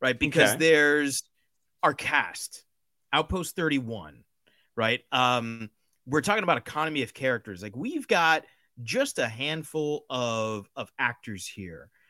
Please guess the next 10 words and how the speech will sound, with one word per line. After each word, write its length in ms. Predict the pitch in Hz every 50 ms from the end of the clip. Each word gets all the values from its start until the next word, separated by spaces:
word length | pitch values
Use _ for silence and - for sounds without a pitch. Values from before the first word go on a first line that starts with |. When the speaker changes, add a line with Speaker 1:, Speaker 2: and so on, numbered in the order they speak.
| _ _ -
Speaker 1:
to 120 | - 143
really 680 | 120 113 110 123 147 170 185 196 214 214 220 214 208 _ _ _ _ _ -
bring 340 | 117 104 135 147 165 170 160
this 220 | 160 156 151 - 143
movie 380 | 139 139 131 127 113 110 101
in, 260 | 101 98 92 95 95 95
to 120 | - 101
tie 320 | 95 - - - 151 170 170
it 160 | 170 160 160
together. 540 | 147 117 104 107 92 85 82 85 82 78